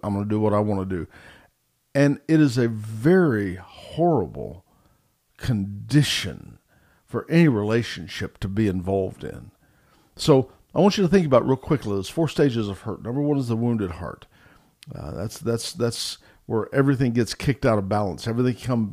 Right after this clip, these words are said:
becomes hypersensitive when a wounded heart. Then you develop a cold heart. That's number two. Cold heart, you begin to avoid issues. You begin to freeze things out. Uh,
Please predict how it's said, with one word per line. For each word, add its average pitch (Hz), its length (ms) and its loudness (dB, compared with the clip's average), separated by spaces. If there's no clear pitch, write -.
becomes 107 320 -6
hypersensitive 120 1200 -4
when 113 140 -2
a 104 40 -2
wounded 104 340 -2
heart. 82 300 -10
Then 139 120 4
you 151 100 4
develop 131 500 2
a 110 80 -4
cold 127 500 -2
heart. 82 200 -10
That's 107 220 -8
number 120 200 0
two. 113 260 -2
Cold 127 260 2
heart, 104 260 0
you 104 100 -8
begin 110 260 0
to 107 160 -2
avoid 107 580 0
issues. 92 720 -2
You 98 80 -8
begin 104 240 -4
to 90 80 -6
freeze 120 580 0
things 101 420 -4
out. 92 440 -6
Uh, 85 400 -6